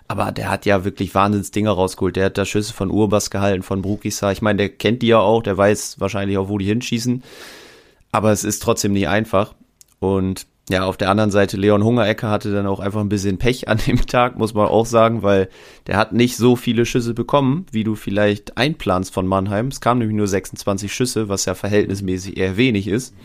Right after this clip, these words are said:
Aber es ging halt auch sechs rein, beziehungsweise fünf.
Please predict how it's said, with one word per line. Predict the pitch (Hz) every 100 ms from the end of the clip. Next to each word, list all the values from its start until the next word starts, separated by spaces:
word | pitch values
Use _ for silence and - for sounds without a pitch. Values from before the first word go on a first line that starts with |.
| - - - - - -
Aber | 98 98 95
es | 90 -
ging | 101 101
halt | -
auch | 95
sechs | 95 98 -
rein, | 98 87 - _ _ -
beziehungsweise | 98 110 101 92 85 85
fünf. | 104 92 -